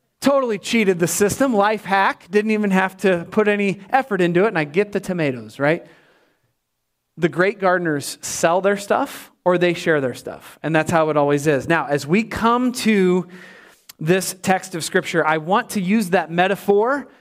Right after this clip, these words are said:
for you this morning, that the Holy Spirit is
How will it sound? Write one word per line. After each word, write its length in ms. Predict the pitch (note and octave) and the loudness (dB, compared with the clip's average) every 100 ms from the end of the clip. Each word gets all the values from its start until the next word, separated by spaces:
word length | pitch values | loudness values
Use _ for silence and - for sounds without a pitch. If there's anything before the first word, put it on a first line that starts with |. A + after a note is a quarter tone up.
| _ _ _ | _ _ _
for 320 | - A3+ A#3 | -2 0 2
you 200 | G#3+ G3 | 0 -2
this 240 | F3+ - G3+ | -2 -2 0
morning, 560 | G3+ F#3 D3 - - _ _ _ _ | 2 2 0 -4 -14 _ _ _ _
that 240 | - G3 F#3+ | -2 -2 -2
the 80 | F3 | -4
Holy 440 | D#3 A3+ D#4 E4 | 0 2 2 0
Spirit 760 | - - B3+ F#3+ E3 E3 - _ - | -2 -2 2 2 2 0 -6 _ 0
is 600 | B3 C4+ A#3+ G3+ - | 2 2 0 -2 -6